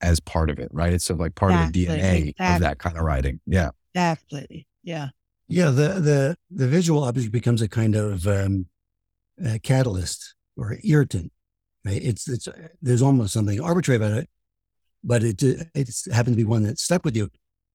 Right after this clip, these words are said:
Speaker 3: I wanted to say something about what Marjorie said, that her relationship to the word, you know, ek-, ekphrastic in the sort of general sinking sense of, um, and I don't really like ekphrastic. So I feel the same way. And it's like when someone says to you,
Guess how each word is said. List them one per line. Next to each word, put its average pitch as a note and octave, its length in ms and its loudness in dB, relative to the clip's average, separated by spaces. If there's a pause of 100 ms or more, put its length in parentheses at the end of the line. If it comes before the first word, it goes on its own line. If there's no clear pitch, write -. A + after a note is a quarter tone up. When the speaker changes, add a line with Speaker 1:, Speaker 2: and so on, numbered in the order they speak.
(440)
Speaker 3:
I C3 100 0
wanted D3 200 4
to C3+ 80 2
say D3+ 140 0
something C3+ 200 -2
about A#2+ 200 0
what C3 160 -6
Marjorie A#2 320 0
said, G#2 180 -2
that - 200 -6
her A2 140 -2
relationship G#2+ 680 -2
to G2 260 -2
the G#2 220 -2
word, A2 440 -2 (220)
you G#2 80 -2
know, G2+ 200 -2 (100)
ek-, - 200 -10
ekphrastic G#2 600 -4
in G2+ 80 0
the F#2 40 -2
sort F#2 200 -6
of - 100 -12 (120)
general G#2+ 400 0
sinking G#2+ 400 0
sense G#2 280 -2
of, F#2+ 140 -8 (520)
um, G2+ 300 0 (340)
and G#2+ 200 2
I F#2+ 60 2
don't A2 100 -2
really A2 180 -2
like G#2 120 -2
ekphrastic. B2+ 440 -4 (140)
So C#3+ 220 2 (840)
I D3 160 6
feel F#3 160 4
the C#3+ 80 0
same C3 300 4
way. C3+ 480 2 (480)
And B2+ 400 4 (600)
it's - 200 -2
like C#3+ 140 2
when C#3 160 4
someone F#3+ 340 2
says D#3 240 -2
to D3 120 -4
you, B2 180 -2